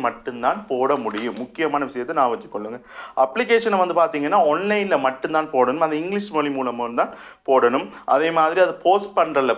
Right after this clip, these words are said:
போஸ்ட் பண்றதை பத்தி சொல்லல. அது பிரிண்ட் எடுத்து வச்சுக்கொள்ளுங்க. அடுத்தது ப்ரோச-, இன்டர்வியூ ப்ராசஸ், அந்த எக்ஸாம் ப்ராசஸ்க்கு தேவைப்படுறதுக்காண்டி,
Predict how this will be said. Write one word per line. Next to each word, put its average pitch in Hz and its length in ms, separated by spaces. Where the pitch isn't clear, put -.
போஸ்ட் 165 240
பண்றதை 143 320
பத்தி 135 220
சொல்லல. 131 360
அது 202 180
பிரிண்ட் 226 260
எடுத்து 196 240
வச்சுக்கொள்ளுங்க. 139 540
அடுத்தது 143 320
ப்ரோச-, 127 240
இன்டர்வியூ 143 320
ப்ராசஸ், 135 400
அந்த 123 180
எக்ஸாம் 139 300
ப்ராசஸ்க்கு 120 480
தேவைப்படுறதுக்காண்டி, 110 840